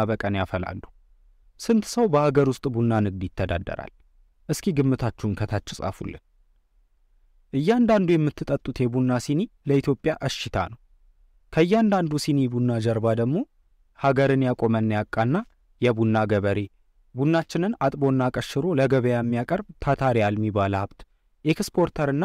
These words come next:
ተዛማች ብዙ ሚሊዮን ታታሪ እጆች፣ ጫኝና አውራጅ ትከሻዎች አሉ።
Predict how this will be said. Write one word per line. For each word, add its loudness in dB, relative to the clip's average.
ተዛማች -2
ብዙ -2
ሚሊዮን 2
ታታሪ -2
እጆች፣ -6
ጫኝና 2
አውራጅ 2
ትከሻዎች -4
አሉ። -2